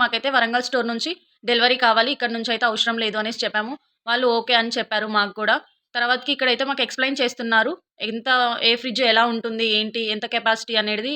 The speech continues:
వాళ్ళైతే ఎక్స్‌ప్లెయిన్ చేస్తున్నారు మాకు. స్టోర్‌కి అయితే నేను, చింటూ, మామయ్య ముగ్గురమే వచ్చామండి. అత్తమ్మ అయితే రాలేదు, ఎందుకంటే మేము ఈవినింగ్ లేట్‌గా స్టార్ట్ అయ్యామండి. అందుకని అత్తమ్మ ఇంటి దగ్గరనే ఉన్నారు. So ఇక్కడనైతే మేము డౌన్ పేమెంట్ కూడా క్లియర్ చేసేసామండి. ఇక్కడైతే మాకు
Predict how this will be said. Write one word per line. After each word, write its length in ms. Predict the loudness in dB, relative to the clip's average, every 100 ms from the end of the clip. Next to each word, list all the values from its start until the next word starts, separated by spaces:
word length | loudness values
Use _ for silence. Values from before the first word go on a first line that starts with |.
| -2
వాళ్ళైతే 280 | -2 -2 -4
ఎక్స్‌ప్లెయిన్ 340 | -6 -8 -4 -4
చేస్తున్నారు 380 | -6 -4 -4 -4
మాకు. 160 | -8 -10 -18 _ _ _ _ _
స్టోర్‌కి 320 | -4 -2 0 -2
అయితే 140 | -4 -4
నేను, 160 | -4 -4
చింటూ, 180 | -4 -4 -2
మామయ్య 240 | -2 0 -2
ముగ్గురమే 260 | -2 -2 -2
వచ్చామండి. 360 | -2 -6 -4 -4
అత్తమ్మ 200 | -4 -6
అయితే 120 | -2 0
రాలేదు, 260 | 0 -2 -4
ఎందుకంటే 340 | -4 -4 -4 -6
మేము 140 | -8 -8 -8
ఈవినింగ్ 240 | -6 -4 -2
లేట్‌గా 220 | 0 -2
స్టార్ట్ 220 | -2 -4 -2
అయ్యామండి. 380 | -4 -6 -8 -10 _ _ _ -8
అందుకని 280 | -4 -2 -2
అత్తమ్మ 260 | -2 -2 -4
ఇంటి 100 | -2 -2
దగ్గరనే 300 | -2 -2 -4
ఉన్నారు. 280 | -4 -4 -4 -8 _ _ _
So 160 | -6 -4 -2 -4 -4
ఇక్కడనైతే 340 | -4 -2 -4 -4
మేము 100 | -2 0
డౌన్ 160 | 0
పేమెంట్ 240 | 0 -2 -4
కూడా 100 | -4 -4
క్లియర్ 240 | 0 0 0
చేసేసామండి. 600 | -6 -4 -6 -4 -6 -6 -8
ఇక్కడైతే 320 | -4 -4 -4 -6
మాకు 160 | -6